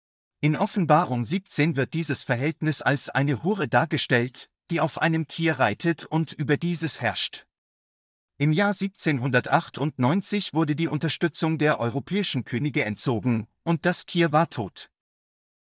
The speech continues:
Im Jahr siebzehnhundertneunundneunzig starb der Papst in der Verbannung.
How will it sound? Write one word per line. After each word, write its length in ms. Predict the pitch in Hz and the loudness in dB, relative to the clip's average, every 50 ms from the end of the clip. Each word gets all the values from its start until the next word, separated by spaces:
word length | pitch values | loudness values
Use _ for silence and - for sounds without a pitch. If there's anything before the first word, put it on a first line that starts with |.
| _ _ _ | _ _ _
Im 160 | - 147 165 | 0 2 2
Jahr 220 | 165 190 196 202 | 4 4 2 2
siebzehnhundertneunundneunzig 1700 | 190 - 202 196 - - - 156 139 131 151 135 127 117 - 123 120 127 165 196 185 170 160 160 - - - 156 196 202 - - 156 - - | 0 -2 -4 -6 -6 -2 0 2 2 2 2 2 2 2 4 2 4 4 4 2 2 0 -2 -4 0 2 2 2 2 2 0 -4 -4 -4 -4
starb 360 | - - 175 151 - - - | 0 2 2 0 0 -2 0
der 100 | 160 151 | 0 0
Papst 440 | - - 156 160 151 - - - - | 0 0 -2 -2 -2 -2 -6 -6 -4
in 100 | 139 151 | -2 0
der 100 | 160 156 | 0 0
Verbannung. 560 | - 175 156 - 120 117 123 110 101 95 | 0 0 0 2 2 2 2 0 0 -2